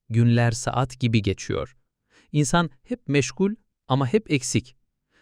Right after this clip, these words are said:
Saatler doluyor, kalpler boşalıyor. Kadınların sayısının artması. Kıyamete yakın kadınlar çoğalır, erkekler azalır. Hatta elli kadına bir erkek düşer.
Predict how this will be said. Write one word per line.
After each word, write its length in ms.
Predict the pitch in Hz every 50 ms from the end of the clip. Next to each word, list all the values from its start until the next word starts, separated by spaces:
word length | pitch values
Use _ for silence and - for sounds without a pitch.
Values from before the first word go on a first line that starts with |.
| _
Saatler 720 | - - - 131 123 123 123 123 127 120 117 113 113 110
doluyor, 600 | 113 110 110 113 120 120 120 120 120 120 123 - _ _ _ _ _
kalpler 580 | - - 120 117 110 - - 113 110 104 101 98
boşalıyor. 680 | 101 95 - - 101 95 98 101 92 - - - _ _ _ _ _ _ _ _ _ _ _ _ _ _ _ _ _ _ _
Kadınların 520 | - 135 135 165 170 170 170 175 190 214
sayısının 560 | 196 - - 151 156 143 - - 147 143 139
artması. 640 | 123 117 104 98 - - - 98 - - - - - _ _ _ _ _ _ _ _ _ _ _ _ _ _ _
Kıyamete 520 | - - 135 147 165 180 190 185 - -
yakın 440 | 175 139 127 123 - - 139 165 - - _ _ _ _
kadınlar 460 | - - 123 131 135 135 139 143 143 131
çoğalır, 600 | 131 - 117 104 107 107 104 117 139 151 156 - - - _ _ _ _
erkekler 540 | 117 123 120 - 147 127 - - 135 135 -
azalır. 460 | - 127 117 120 117 113 113 98 - - _ _ _ _ _ _ _
Hatta 440 | - - 175 - - 185 175 165 - _
elli 280 | 147 139 151 185 226 -
kadına 600 | - - 131 120 117 113 127 151 156 135 113 113
bir 160 | 160 185 - -
erkek 440 | 147 139 127 120 - 117 - -
düşer. 420 | - 107 - - 95 90 - -